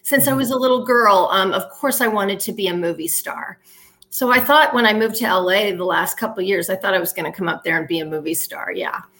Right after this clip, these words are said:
Speaker 1: Um, didn't work out that way, but I did have a transformational experience, which was spiritual in nature, and,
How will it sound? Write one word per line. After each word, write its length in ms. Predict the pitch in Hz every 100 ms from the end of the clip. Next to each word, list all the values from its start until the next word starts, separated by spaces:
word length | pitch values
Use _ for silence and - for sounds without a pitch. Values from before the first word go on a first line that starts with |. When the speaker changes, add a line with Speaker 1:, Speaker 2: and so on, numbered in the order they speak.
| - _ -
Speaker 1:
Um, 300 | 185 175 165 165
didn't 160 | 202 214
work 220 | 190 190
out 180 | 160 -
that 160 | 139
way, 140 | 131 151
but 120 | 175
I 100 | 170
did 300 | 170 208 247
have 320 | 233 208 208
a 180 | 233 208
transformational 960 | 214 - 202 226 233 196 190 190 185 156
experience, 680 | - - 185 185 180 180
which 240 | 180 180 185
was 320 | 165 165 -
spiritual 560 | - 311 277 - 220 202
in 220 | 208 180
nature, 560 | 180 175 - 170 170 -
and, 460 | 170 160 156 160